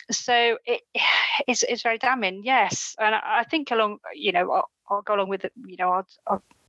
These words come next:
agree with everything you said. All the reasons, um, were actually, you captured those very well. That led me to feel that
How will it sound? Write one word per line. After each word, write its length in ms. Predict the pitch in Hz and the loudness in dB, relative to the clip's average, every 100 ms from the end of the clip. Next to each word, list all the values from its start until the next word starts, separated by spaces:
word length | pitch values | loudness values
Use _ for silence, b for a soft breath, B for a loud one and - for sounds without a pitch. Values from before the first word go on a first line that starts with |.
| _ - | _ -8
agree 400 | 196 180 202 190 | -6 -2 2 2
with 140 | 190 190 | 2 0
everything 300 | 180 180 185 | 0 2 -2
you 100 | 185 | 0
said. 420 | - 202 190 180 | 0 2 2 2
All 200 | 202 208 | 2 2
the 120 | 185 | 2
reasons, 440 | 190 185 185 180 - B B B B - | 0 0 -2 -2 -2 B B B B -2
um, 280 | 180 180 175 | 0 0 0
were 140 | 202 | 2
actually, 720 | 196 - - 190 180 185 175 | 2 2 -2 2 2 2 0
you 140 | 190 180 | -4 -2
captured 500 | - - - - 180 | 0 0 0 -2 2
those 240 | 190 180 | 0 0
very 220 | 190 180 | -2 -4
well. 280 | 180 185 175 | 0 2 2
That 200 | 180 170 | -2 -4
led 160 | 180 - | -4 -2
me 140 | 180 180 | -4 0
to 360 | - 185 180 | 2 4 2
feel 400 | 190 - 190 180 | -2 0 2 2
that 220 | 180 175 | 2 0